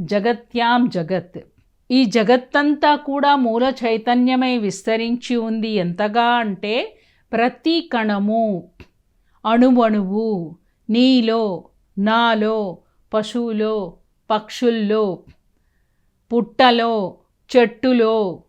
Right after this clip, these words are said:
గట్టులో, ప్రతి చోట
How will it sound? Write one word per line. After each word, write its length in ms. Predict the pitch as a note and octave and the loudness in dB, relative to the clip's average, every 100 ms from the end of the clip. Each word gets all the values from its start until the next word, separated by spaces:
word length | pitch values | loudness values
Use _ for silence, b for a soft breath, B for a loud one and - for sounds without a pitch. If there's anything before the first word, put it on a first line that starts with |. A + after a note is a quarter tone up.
| _ F3 | _ -2
గట్టులో, 960 | A#3 A#3 A#3 B3+ A#3+ A3 A3 F3+ - _ _ _ _ _ _ _ _ _ A#3 | 2 2 2 -2 2 2 0 -2 -6 _ _ _ _ _ _ _ _ _ -2
ప్రతి 480 | C4 C4 E4+ D#4+ - | 0 0 0 0 0
చోట 400 | B3 G#3+ G#3 F3 | -2 0 -2 -2